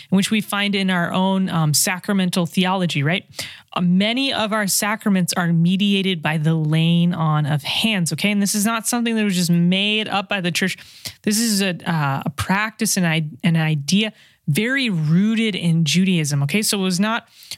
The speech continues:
weird that Jesus would lay hands on people. People expected our Lord to lay hands. And here he's even requested to lay hands. "Come,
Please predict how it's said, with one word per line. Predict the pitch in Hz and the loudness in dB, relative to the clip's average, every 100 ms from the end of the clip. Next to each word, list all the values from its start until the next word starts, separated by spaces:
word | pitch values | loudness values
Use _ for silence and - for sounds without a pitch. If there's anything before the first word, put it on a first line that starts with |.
| - | 0
weird | 156 190 247 269 202 | 2 4 2 0 0
that | 175 | -2
Jesus | - 185 180 - | 0 0 0 -2
would | 170 | -2
lay | 160 165 180 185 | -2 0 0 -2
hands | 170 - 202 208 208 185 | -4 -2 0 0 0 0
on | 165 | 0
people. | 160 180 165 | 0 0 -2
People | - 214 220 233 | -2 -2 -2 -4
expected | 202 - - - 285 320 - 208 170 | -2 -2 -2 -2 -4 -4 -4 -2 -2
our | 240 165 | -2 -2
Lord | 165 170 160 | 0 0 -2
to | - 175 | 0 -2
lay | 165 147 156 170 165 | 0 0 0 0 -2
hands. | 160 180 170 151 - - - - _ - | -2 0 0 -2 -6 -14 -18 -20 _ -4
And | 190 170 | -2 0
here | - 233 240 | 0 0 0
he's | 233 180 208 | -2 -2 0
even | 202 190 180 | 0 0 2
requested | 170 165 - - 247 - - 196 160 | 0 -2 -4 -6 -4 -2 0 0 -2
to | - 151 | -2 0
lay | 165 | 0
hands. | 160 160 147 | 0 0 0
"Come, | - 226 | 0 -2